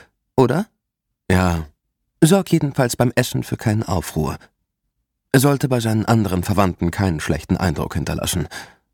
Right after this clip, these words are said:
Seine Mutter glättete ihre bereits perfekt sitzenden Haare und überprüfte dann das Gesicht des Jungen auf jegliche Form von Schmutz. Sie wischte ihm über den Mundwinkel, dann wandte sie sich erneut Jae-young zu. „Jung,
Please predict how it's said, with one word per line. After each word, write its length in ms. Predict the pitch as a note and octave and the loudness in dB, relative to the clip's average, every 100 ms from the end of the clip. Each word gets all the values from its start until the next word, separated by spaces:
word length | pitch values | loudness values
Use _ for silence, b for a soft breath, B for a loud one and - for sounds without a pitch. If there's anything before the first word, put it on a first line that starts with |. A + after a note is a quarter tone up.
| - | 0
Seine 180 | A2+ A2 | 4 4
Mutter 340 | C#3 C3+ - | 2 -2 -2
glättete 400 | A#2 A#2+ B2 A#2+ | 0 0 0 -4
ihre 240 | G#2 G2+ | -2 -2
bereits 420 | F2+ F#2 F2+ - - | -2 0 0 -2 -4
perfekt 540 | - - A#2 - - | -6 -2 -4 -4 -6
sitzenden 520 | G2+ G2+ - F2 F#2 | -2 -2 0 0 0
Haare 280 | A2+ B2+ C3 B B B | 0 0 -2 B B B
und 140 | - D3+ | -2 0
überprüfte 420 | D3 - F3+ - | 0 0 -2 0
dann 200 | C3+ C3 | 0 0
das 200 | B2+ - | -4 -2
Gesicht 480 | A#2 A2+ A#2 - F#2+ | 0 0 -2 -10 -10
des 160 | - | 0
Jungen 320 | G#2+ A#2+ B2+ | 2 2 -2
auf 240 | - G2+ - | -2 -4 0
jegliche 440 | G#2 F#2+ F#2 F#2 | 0 0 -4 -4
Form 340 | - E2+ C#2+ D#2 | 0 0 0 -4
von 180 | - | -8
Schmutz. 400 | - - - - - B B _ _ - | -4 -4 -4 -8 -10 B B _ _ 0
Sie 100 | C3 | 2
wischte 220 | C#3+ - | 2 0
ihm 240 | - B2 G#2+ | 0 0 -2
über 140 | G#2+ | -2
den 100 | F#2 | 2
Mundwinkel, 640 | G#2 A#2+ B2 B2 - D#3 | 2 2 0 -2 0 0
dann 260 | A#2 B2 D3+ B B B _ | 2 2 0 B B B _
wandte 260 | B2+ D3+ D3+ | 0 2 0
sie 140 | B2 | 0
sich 300 | A2+ A#2 - | -2 -6 -2
erneut 460 | G2+ F2 F2 - - | 0 0 -2 -6 -4
Jae-young 360 | - G#2+ E2 - | -2 -2 -4 -8
zu. 300 | - - - b b _ _ _ _ _ | -10 -10 -12 b b _ _ _ _ _
„Jung, 320 | D#3 A#2 G2+ | 4 4 -2